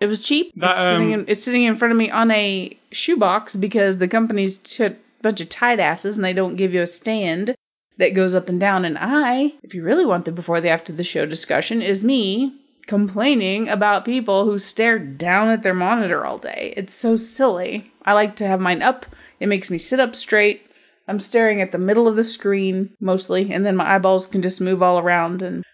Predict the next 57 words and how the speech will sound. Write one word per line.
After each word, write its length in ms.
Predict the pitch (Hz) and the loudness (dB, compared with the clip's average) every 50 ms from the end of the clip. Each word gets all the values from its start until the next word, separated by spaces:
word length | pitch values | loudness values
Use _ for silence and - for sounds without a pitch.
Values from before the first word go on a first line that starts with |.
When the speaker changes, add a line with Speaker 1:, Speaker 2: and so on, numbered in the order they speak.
| _ _ | _ _
Speaker 1:
so 140 | - - 190 | -6 0 0
that 100 | 190 180 | 0 0
was 100 | 180 175 | 0 -2
my 160 | 185 185 185 | -2 -2 0
little 380 | 185 185 175 175 170 160 170 - - - _ _ _ _ | 0 0 0 0 -2 -4 -6 -10 -18 -20 _ _ _ _
Speaker 2:
The 100 | 180 175 | -4 -2
good 200 | 165 226 233 233 | 0 0 0 0
part 180 | 214 196 170 170 | 0 2 2 2
of 60 | 156 | 0
the 60 | 156 | -2
story 340 | - - 180 175 170 165 143 | -4 0 2 2 2 2 0
for 120 | 147 160 | 0 0
me 280 | 170 190 196 170 156 147 | 0 2 2 2 2 0
is 340 | 143 139 143 139 - - - | -2 -4 -6 -8 -10 -12 -10
the 400 | 208 156 160 156 156 156 160 - | -4 -2 0 0 0 -2 -4 -4
original 540 | 180 156 156 185 185 185 196 185 185 175 165 | -2 0 0 0 0 0 0 2 2 2 0
Dell 300 | 147 151 175 170 170 165 | 2 2 2 4 4 2
monitor 460 | 170 175 175 185 175 165 - 156 143 | 2 2 2 2 2 0 -2 -4 -4
that 180 | 131 139 139 151 | -4 -6 -6 -2
went 200 | 156 156 151 147 | -2 -2 -2 0
out 180 | 160 165 156 | 0 0 0
this 260 | 135 143 139 - - | 0 -4 -6 -6 -6
week. 220 | 151 135 127 123 _ _ | -8 -8 -10 -12 _ _
It 180 | - 160 151 143 | -2 -2 -2 0
was 320 | 151 151 156 156 143 - | 0 0 0 -2 -2 0
the 280 | 165 160 156 147 147 147 | 0 0 0 0 -4 -8
first 800 | 143 - - 185 175 180 180 170 170 - - - - - - - | -12 -8 -4 0 0 2 0 0 -2 -4 -6 -8 -8 -14 -18 -4
flat 240 | - 185 170 170 | -2 0 0 0
screen 380 | - - - 170 160 156 151 151 | -2 -6 -4 -2 -2 0 0 0
monitor 400 | 156 165 170 170 147 151 151 143 | 0 0 0 0 0 -2 -4 -4
I 140 | 139 143 147 | -2 -2 -2
ever 160 | 156 147 147 | -2 -4 -4
bought 360 | 135 156 160 151 127 123 - - _ _ | -2 0 0 0 0 -4 -10 -18 _ _
for 140 | _ - 143 | _ -12 -12
P 180 | 131 - 151 143 | -6 -6 -6 -4
C. 360 | 139 - 160 147 135 135 - _ _ | -4 -2 -2 -4 -4 -6 -10 _ _
Speaker 1:
Yeah, 300 | - 208 202 240 285 254 - - - | 2 4 4 4 2 0 -4 -8 -6
it 60 | 226 | -2
was 140 | 220 220 185 | -2 -2 0
Speaker 2:
I 140 | 180 165 175 | 0 0 0
Speaker 1:
old. 160 | 180 - 185 | 0 0 0
Speaker 2:
used 180 | 180 165 - 240 | 0 0 0 0
it 140 | 320 330 311 | 0 0 0
Speaker 1:
<laughs> 20 | |
Speaker 2:
for 60 | - | 0
years. 720 | 156 139 156 175 175 165 147 127 123 139 143 - - - - _ _ _ _ _ _ | -2 0 0 0 0 0 -2 -4 -8 -12 -12 -12 -14 -14 -18 _ _ _ _ _ _
I 120 | - 170 180 | -2 2 2
used 260 | 202 208 190 165 160 | 4 2 2 0 -2
it, 100 | 156 - | -4 -4
I 100 | 165 160 | -4 -2
bet 160 | 156 208 202 | 0 0 0
I 40 | 180 | 2
used 260 | 170 180 185 180 175 | 2 2 2 2 0
it 60 | 175 | -2
for 140 | 143 - 156 | -4 -4 -6
five 400 | 135 - - 151 147 147 147 147 | -4 0 0 0 2 0 -2 -2
years. 400 | 151 156 147 123 131 147 - - | -4 -4 -4 -6 -8 -14 -18 -20